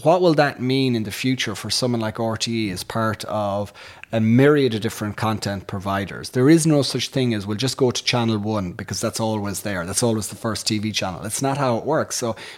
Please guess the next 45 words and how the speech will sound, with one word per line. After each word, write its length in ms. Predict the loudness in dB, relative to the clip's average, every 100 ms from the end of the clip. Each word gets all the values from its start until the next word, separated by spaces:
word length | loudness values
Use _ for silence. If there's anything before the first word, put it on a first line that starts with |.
| -2
we're 100 | 2
gonna 200 | 4 6
have 120 | 4
algorithms 800 | 4 4 4 4 4 2 -2 -4 -8 -18 -20 -20 _
determining 880 | -8 -2 4 4 6 4 4 0 -2
the 100 | -4
content 680 | -8 0 2 2 -2 -6 -4
that's 160 | -6
going 180 | -4 -4
to 80 | -4
be 120 | -4
delivered 360 | -2 -2 -2 -4
in 100 | -4
front 280 | -2 -2
of 60 | -4
people, 320 | -6 -6 -8
and 140 | -4 -6
it 80 | 0
just 260 | 2 2
won't 220 | 2 2
be 120 | 0 -2
R 180 | -4
T 140 | -4 -4 -4
E. 160 | -4 -8
So 160 | -2
R 140 | 2 4
T 260 | 6 6
E's, 120 | 4 0 -12 -18 -20 2
you 120 | 4
know, 480 | 6 6 4 2 -4
position 680 | -2 4 6 6 6 2 2 0
of 260 | -2 -2 -2
always 400 | 6 8 8 6
being 240 | 4 2 4
channel 340 | 4 4 4
number 220 | 4 4
one, 320 | 6 6 6 4
two, 320 | 4 4 2
et 120 | 0
cetera, 420 | 0 0 -2 -4 -6 -18 _
that's 240 | 4 4
gonna 200 | 4 4
be 100 | 4
challenged. 640 | 2 0 0 -2 -6 -8 -12 -18 -20 _
Um, 580 | 0 2 2 0 -2